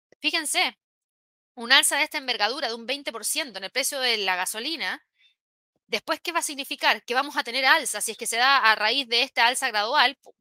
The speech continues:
por cuántas semanas? ¿Por cuántas semanas? Hasta que realmente llegue a, a asimilarse toda esa alza de un veinte por ciento.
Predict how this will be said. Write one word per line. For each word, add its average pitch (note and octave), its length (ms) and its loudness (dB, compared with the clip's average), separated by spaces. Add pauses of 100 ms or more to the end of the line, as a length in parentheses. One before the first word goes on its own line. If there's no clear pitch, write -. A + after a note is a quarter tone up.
por - 160 -12
cuántas C4+ 320 2
semanas? B3+ 600 -2 (760)
¿Por G3 160 -6
cuántas D4+ 380 -2
semanas? B3 480 0
Hasta A3 220 0
que A3+ 100 2
realmente C#4 480 4
llegue C#4+ 240 2
a, C#4 140 6
a A3+ 200 2
asimilarse A#3+ 540 0
toda C4 160 -4
esa C#4 200 0
alza C#4+ 200 -4
de B3 60 -6
un A#3 80 -12
veinte C4+ 200 -6
por G#3+ 140 -10
ciento. E4+ 400 -8